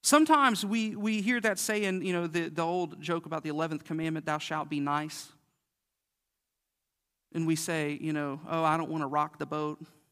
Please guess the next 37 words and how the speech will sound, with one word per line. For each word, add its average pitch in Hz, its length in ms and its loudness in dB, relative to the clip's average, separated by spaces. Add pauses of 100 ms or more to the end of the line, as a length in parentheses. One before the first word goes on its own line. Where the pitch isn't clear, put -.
(480)
I - 20 -6
don't 156 100 -2
wanna 156 140 -2
stir 160 380 -4
the 151 80 -10
pot." 143 440 -4 (2250)
Sometimes 339 420 8
that 269 100 4
can 262 100 4
be 233 120 -2
a 214 40 0
true 233 240 -2
thing, 208 260 0
right? 175 200 4
I-, - 20 0
if 202 340 2
what 269 180 0
you're 277 140 2
wanting 240 300 0
to 170 160 -2
stir 214 320 0
the 185 60 -2
pot 214 240 2
or 165 60 -2
rock 196 220 0
the 170 40 -6
boat 196 220 -2
about 156 340 0
is 139 240 -8 (1080)
dumb 165 340 0
or 151 80 -2
small 160 500 -2
or, 131 280 -4
uh, - 200 -10
you 156 120 -8
know, 131 180 -8
a 135 140 -14